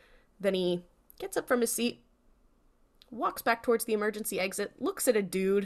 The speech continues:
who's kinda sitting there chilling. And this dude looks back at him and is like, "Uh, it's kinda weird. What are you doing?" Then he, uh, he walks up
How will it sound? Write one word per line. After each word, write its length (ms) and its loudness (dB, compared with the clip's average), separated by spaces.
who's 220 -4
kinda 460 -2
sitting 280 -4
there 160 2
chilling. 440 -2
And 380 0
this 160 -4
dude 240 -2
looks 140 -4
back 200 2
at 60 -6
him 140 -2
and 100 -4
is 80 -6
like, 140 -8
"Uh, 180 -8
it's 80 -14
kinda 180 0
weird. 380 -2
What 140 -4
are 20 0
you 80 0
doing?" 340 4
Then 160 4
he, 200 0
uh, 280 4
he 120 -2
walks 320 6
up 300 4